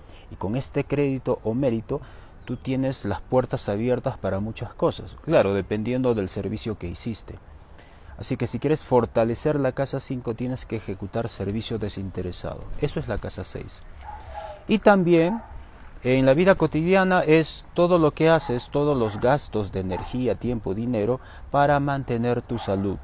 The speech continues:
Por ejemplo, tienes que gastar en crema dental, jabón, shampoo, etcétera, para mantener la salud y limpieza de tu cuerpo. Tienes que, eh, mantener también tus espacios limpios, ¿no? Mínimo tu cuarto,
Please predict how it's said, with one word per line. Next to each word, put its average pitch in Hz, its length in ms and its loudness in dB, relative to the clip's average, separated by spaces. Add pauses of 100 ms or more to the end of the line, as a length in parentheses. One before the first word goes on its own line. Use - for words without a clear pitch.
(680)
Por 151 140 4
ejemplo, 101 320 2
tienes 120 200 -2
que - 140 -4
gastar 104 320 -2
en 95 100 -4
crema 92 300 -4
dental, 131 640 2
jabón, 127 560 2
shampoo, 131 680 -2 (680)
etcétera, 117 560 2
para 156 300 6
mantener 110 500 2
la 104 120 2
salud 98 360 -2
y 110 40 -2
limpieza 95 440 -4
de 90 100 -4
tu 82 120 -8
cuerpo. 110 420 0 (340)
Tienes 101 300 -6
que, 110 380 -2
eh, 90 340 -8
mantener 110 440 2
también 156 280 2
tus 143 180 -4
espacios 147 480 -4
limpios, 117 380 -2
¿no? 123 140 -6
Mínimo 135 380 0
tu 107 120 -8
cuarto, - 540 0